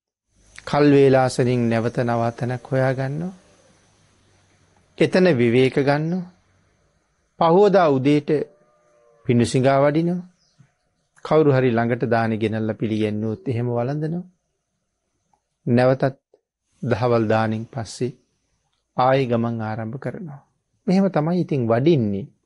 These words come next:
එහෙම වැඩම කරන අතරතුර එක ගමකදී දායක පිරිසක් ආරාධනාවක් කළා, "ස්වාමීනි,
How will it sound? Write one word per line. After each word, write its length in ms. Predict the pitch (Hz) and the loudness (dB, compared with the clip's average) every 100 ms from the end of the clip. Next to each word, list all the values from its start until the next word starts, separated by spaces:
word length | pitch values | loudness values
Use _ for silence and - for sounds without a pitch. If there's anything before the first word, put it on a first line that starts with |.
| _ _ _ _ _ _ _ _ _ _ _ _ _ _ _ _ _ | _ _ _ _ _ _ _ _ _ _ _ _ _ _ _ _ _
එහෙම 240 | 190 226 | 4 6
වැඩම 340 | 214 143 165 208 | 6 4 4 2
කරන 300 | 196 214 196 | 4 4 4
අතරතුර 540 | 131 - 175 180 196 | 2 2 0 4 4
එක 200 | 175 135 170 | 4 2 0
ගමකදී 600 | 131 120 147 175 170 190 | 0 0 0 0 2 2
දායක 340 | 123 123 135 147 | 4 2 0 0
පිරිසක් 440 | 156 156 - 175 - 135 | 0 -2 -4 -8 -4 0
ආරාධනාවක් 880 | 127 147 175 175 175 175 170 165 | 2 4 2 2 0 -2 -4 -2
කළා, 280 | - 170 220 | 0 0 -2
"ස්වාමීනි, 720 | - 151 139 131 113 107 | 0 0 2 0 -2 -2